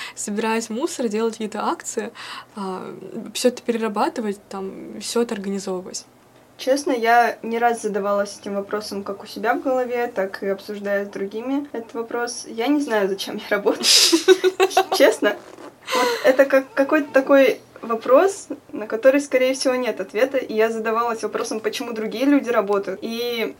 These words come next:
Speaker 2: каждый раз, когда я ищу людей, которые могут с чем-то помочь, я испытываю какое-то такое, ну, ощущение, что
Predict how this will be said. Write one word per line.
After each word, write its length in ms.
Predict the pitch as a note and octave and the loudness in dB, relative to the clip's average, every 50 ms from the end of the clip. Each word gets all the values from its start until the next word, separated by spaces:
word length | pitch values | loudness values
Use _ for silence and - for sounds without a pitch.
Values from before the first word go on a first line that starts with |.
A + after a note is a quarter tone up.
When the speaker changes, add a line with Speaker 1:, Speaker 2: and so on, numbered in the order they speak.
| - - | -16 -8
Speaker 2:
каждый 260 | - - A3+ A#3 A#3 B3 | 0 0 0 4 6 8
раз, 200 | A#3+ A#3+ A#3+ A#3 | 8 8 6 6
когда 220 | - A3+ G3+ A3 | -2 0 2 6
я 260 | A3 G#3+ G#3+ G#3 G3 - | 8 8 8 8 6 -2
ищу 240 | - - - - A3+ | -8 -10 -8 -8 -6
людей, 320 | A3 G#3+ G#3 G3 G#3 A#3+ | -6 -6 -4 -2 -2 -2
которые 340 | C#4+ - C#4 C#4 C#4 B3+ B3 | 0 -2 0 0 2 2 2
могут 280 | A#3+ A#3 A#3 A#3 A3 A3 | 0 -2 -4 -4 -4 -4
с 20 | |
чем-то 280 | - - A3+ A3 A3 G3+ | -4 -4 -4 -4 -4 -4
помочь, 440 | G3 G3 G3 G3 A#3 D#4 D4+ - - | -6 -4 -4 -2 -2 -2 -2 -4 -6
я 260 | A3 G#3+ G#3+ G#3+ G#3 | -4 -2 -2 -2 -2
испытываю 460 | - - - - - B3 A#3 - G#3 G3+ | -6 -8 -14 -12 -10 -10 -8 -6 -6 -6
какое-то 360 | - A3 - A3 G#3+ G#3 - | -6 -4 -2 -2 -2 -2 -4
такое, 360 | A3+ A3 - G#3+ G#3+ G3+ F#3+ G3 | -10 -6 -4 -2 0 0 0 0
ну, 220 | - B3+ A#3+ G#3+ - | -2 -2 -2 0 0
ощущение, 680 | - A3 G#3+ B3+ A#3 - C4 C#4 D#4+ F4 D#4 C4+ G#3+ G#3+ | 0 0 0 0 -2 2 2 2 4 4 2 2 2 0
что 240 | - - A3 G#3+ | -2 -4 -2 0